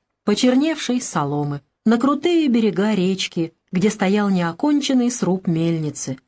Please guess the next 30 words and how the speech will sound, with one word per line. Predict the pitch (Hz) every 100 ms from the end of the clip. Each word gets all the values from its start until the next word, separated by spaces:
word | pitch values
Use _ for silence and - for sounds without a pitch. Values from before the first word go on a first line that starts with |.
| -
на | 196
пустые, | 190 185 - 208 214 196 190 _
ярко | 214 285 294 208
зеленеющие | 180 170 170 240 220 - 165 147
отавой | 143 190 202 175
пастбища. | 170 143 139 143 135 - 131 _ _ _ _ _
Она | 196 214
почувствовала, | 208 196 - 226 - 208 202 190
что | - 202
не | 220
поднять | 220 208 185 226 220
ей | 208 180 170
одной | 165 170 170
хозяйство, | 170 170 147 151 143 - 143 131 _ _
не | 208 320
управиться | 320 - 196 190 151 -
с | 139
работой. | 156 143 143 135 135 - _ _ _ _ _
«Ты | 247
о | 285 294
чём? | - 262 202 - _ _ _
Ай, | 254 262
у |
сватов | 262 285 311 294 -
опять | 220 214
что | - 220
стряслось?» | 208 220 214 214 196 175 - _ _
тревожно | - 202 196 202 190
спросила | - 165 - 165 160
Агафья. | 151 147 - 147